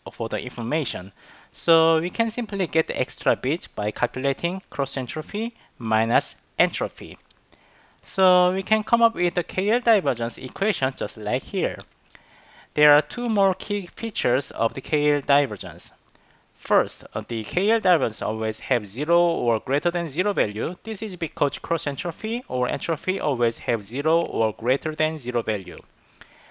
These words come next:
Secondly, the K L divergence is asymmetric. This is also because cross entropy P and Q is different from the cross entropy Q and P. Bonus,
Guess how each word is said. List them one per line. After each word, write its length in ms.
Secondly, 640
the 120
K 240
L 80
divergence 420
is 120
asymmetric. 800
This 200
is 100
also 300
because 340
cross 240
entropy 400
P 480
and 180
Q 360
is 160
different 400
from 220
the 100
cross 320
entropy 400
Q 400
and 220
P. 340
Bonus, 480